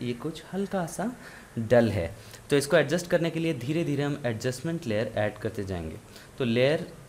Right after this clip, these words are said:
जो है, उसको मैं खींच के यहाँ पे लेके आ जाता हूँ, ताकि आपको धीरे-धीरे आसानी हो कि कौन से step में हमने क्या किया है। तो सबसे पहले एक adjustment layer ऐड करेंगे। तो ये एडजस्टमेंट layer होगा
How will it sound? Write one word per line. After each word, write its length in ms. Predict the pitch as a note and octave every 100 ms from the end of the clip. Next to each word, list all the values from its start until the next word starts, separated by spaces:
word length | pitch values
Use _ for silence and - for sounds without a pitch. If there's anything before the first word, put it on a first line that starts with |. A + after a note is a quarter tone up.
| C3
जो 180 | C3
है, 220 | B2+ C3 D#3
उसको 200 | - C3
मैं 100 | A#2+
खींच 220 | - -
के 120 | B2+
यहाँ 220 | G#2+ G#2+
पे 100 | A#2
लेके 220 | D3+ D3
आ 80 | D3
जाता 260 | C3+ C#3 C#3
हूँ, 80 | C#3+
ताकि 260 | A#2 A#2+
आपको 260 | G#2+ G#2 D3
धीरे-धीरे 500 | C3+ A2+ A#2 A2 A#2+
आसानी 520 | A#2+ A2 A#2 A2+ A#2
हो 180 | G#2+ D3+ - - -
कि 80 | A#2+
कौन 320 | - B2+ D3
से 140 | D3
step 280 | D#3+ - A2+
में 120 | A#2 D3
हमने 360 | C3+ F#2+ A2+
क्या 240 | D3 G#2 E2+
किया 320 | - F#2 E2+
है। 280 | F#2+ B2+ - - - -
तो 60 |
सबसे 280 | C3+ F3 F3
पहले 200 | F#3+ F#3
एक 120 | F3 -
adjustment 560 | A#2 A#2 C3 D3+ C#3+
layer 200 | B2 A#2
ऐड 300 | A#2+ A2 G#2
करेंगे। 380 | - G#2 G#2 C#3+ - - - -
तो 60 | C3+
ये 60 |
एडजस्टमेंट 540 | C3 B2 D#3 D#3 G3 F#3+
layer 220 | F#3 F3
होगा 360 | F3 D#3 E3+